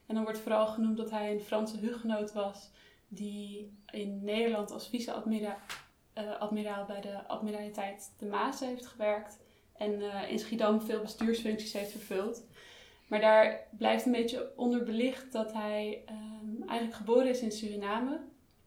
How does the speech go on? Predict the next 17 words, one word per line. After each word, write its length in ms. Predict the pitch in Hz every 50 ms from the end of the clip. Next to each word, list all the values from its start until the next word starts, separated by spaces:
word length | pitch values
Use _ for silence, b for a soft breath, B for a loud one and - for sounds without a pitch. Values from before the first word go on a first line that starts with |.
| _ _ _ _ _ - - -
En 60 | 247
dat 140 | 233 226 226
hij 200 | 226 220 - -
uit 240 | - 220 220 -
een 120 | 226 220 220
hele 320 | 220 220 220 220 220 220
grote 460 | 220 - - 220 214 220 220 220 220
en 360 | 214 214 214 214 208 208 214 214
rijke 560 | 226 226 226 233 233 233 220 208 208 208 214 B B B B B B B B _ _
plantagefamilie 960 | - 226 220 214 - 220 226 240 240 - - - 208 208 208 208 208 - -
komt. 320 | - - 208 196 196 - -
Dus 220 | 220 - - -
mensen 320 | - 220 220 214 214 220 220
die 100 | 220 -
plantage 540 | - 220 214 214 220 208 208 208 - -
bezaten 460 | 208 - - 202 196 202 208 - - 208
en 260 | 208 208 208 208